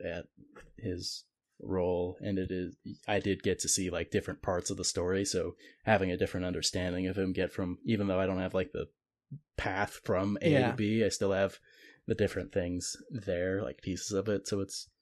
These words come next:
Speaker 1: so it was interesting to see him kind of in a different light.
Speaker 2: It's honest, yeah,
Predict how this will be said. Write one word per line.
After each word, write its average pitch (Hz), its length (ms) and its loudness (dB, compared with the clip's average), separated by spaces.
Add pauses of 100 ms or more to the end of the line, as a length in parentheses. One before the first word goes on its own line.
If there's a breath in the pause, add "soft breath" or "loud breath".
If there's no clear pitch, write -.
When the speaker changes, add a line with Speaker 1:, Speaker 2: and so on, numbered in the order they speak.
(380)
Speaker 1:
so 95 180 2
it 78 80 0
was 92 240 2
interesting 92 480 -4
to 73 80 -10
see 87 320 -4
him 90 240 -6
kind 87 260 -4
of 85 140 -4 (1200)
in 120 140 4
a 101 60 2
different 95 340 -2
light. 98 260 -4 (720)
Speaker 2:
It's 175 160 6
honest, 175 300 8
yeah, 147 220 6